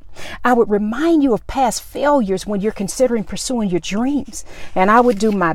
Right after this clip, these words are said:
best to keep you from reading the scripture that states, "I can do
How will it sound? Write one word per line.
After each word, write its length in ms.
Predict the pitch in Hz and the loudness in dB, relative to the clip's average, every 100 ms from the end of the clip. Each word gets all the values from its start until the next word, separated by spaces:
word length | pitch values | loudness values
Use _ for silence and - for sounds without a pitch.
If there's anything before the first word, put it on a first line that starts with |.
| 160 - | -4 -2
best 480 | - 359 311 - - | 4 6 6 4 -2
to 60 | 196 | -4
keep 360 | - 294 - | -2 -2 0
you 240 | 190 156 160 - - | 0 -2 -2 -10 -4
from 240 | - 208 202 | 0 2 4
reading 300 | 269 254 185 | 2 2 -2
the 80 | |
scripture 640 | 175 - - 370 - - 190 | -4 -6 -4 -4 -2 -4 0
that 200 | 185 - | 0 -2
states, 600 | - - 247 - - - - - | -2 2 2 2 -4 -12 -14 -6
"I 140 | - 220 | 0 0
can 200 | - 190 | 0 0
do 160 | 170 | 0